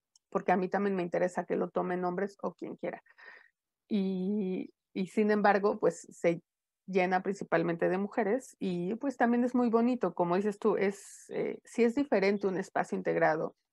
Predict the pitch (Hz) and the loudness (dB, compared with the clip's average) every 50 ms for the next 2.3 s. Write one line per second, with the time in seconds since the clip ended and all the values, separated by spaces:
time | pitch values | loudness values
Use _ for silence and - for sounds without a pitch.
0 | _ _ _ _ - 190 185 - 202 196 - 175 175 175 170 175 - 190 - 175 | _ _ _ _ -6 -6 -2 -2 -2 0 0 0 0 0 -2 -2 -4 -2 -2 -2
1 | 170 156 160 - - 190 170 160 165 - 170 - 202 190 185 180 - - 165 165 | -4 -4 -6 0 2 2 2 2 0 -2 -6 -4 -4 -4 -4 -6 -4 -4 -4 -4
2 | - - 165 160 139 | -2 -2 -2 -2 -2